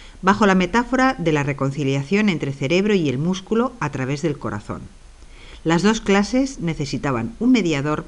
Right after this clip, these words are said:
para asegurar la ansiada armonía. Si intentamos analizar un poco esas ideas,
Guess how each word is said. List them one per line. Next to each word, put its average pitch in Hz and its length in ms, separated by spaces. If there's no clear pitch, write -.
para 139 160
asegurar 139 540
la 151 80
ansiada 131 420
armonía. 101 500
Si - 160
intentamos 233 520
analizar 175 460
un 180 120
poco 170 260
esas 175 280
ideas, 135 460